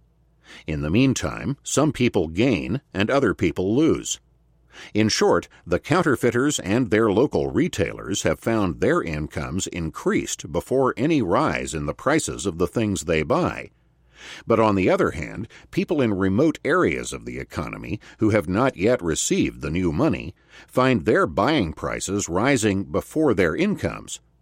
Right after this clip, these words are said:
Retailers at the other end of the country, for example, will suffer losses. The first receivers of the new money gain most, and at the expense of the latest receivers. Inflation, then, confers no general social benefit.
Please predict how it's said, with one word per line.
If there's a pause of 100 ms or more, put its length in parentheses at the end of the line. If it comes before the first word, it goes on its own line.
(680)
Retailers
at
the
other
end
of
the
country,
for
example,
will
suffer
losses. (880)
The
first
receivers
of
the
new
money
gain
most, (200)
and
at
the
expense (100)
of
the
latest
receivers. (1400)
Inflation,
then,
confers
no
general
social
benefit.